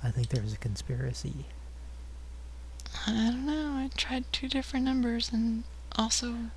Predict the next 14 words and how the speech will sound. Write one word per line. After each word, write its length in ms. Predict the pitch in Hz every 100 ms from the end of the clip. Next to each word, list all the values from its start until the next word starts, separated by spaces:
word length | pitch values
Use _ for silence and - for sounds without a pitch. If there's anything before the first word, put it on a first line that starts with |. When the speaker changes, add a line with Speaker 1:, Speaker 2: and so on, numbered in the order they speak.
| - -
Speaker 2:
anonymous. 760 | 233 226 240 226 220 220 - - - - - - - - -
Speaker 1:
I 100 | 117
think 340 | 117 170 147 -
the 100 | 127
replacement 680 | 117 127 127 127 147 151 - - - - - - -
got 240 | 135 127 -
replaced. 840 | 131 - - - - - - - - - - - - - - - - - - -
Speaker 2:
But 180 | 226 208
we 80 | 233
don't 140 | 247
have 260 | 220 247 240
any, 360 | 240 233 233 220 - - - - - - - - - - - - - - - - - - - - - - 226
anybody 500 | 220 220 220 226 220 -
to 140 | 226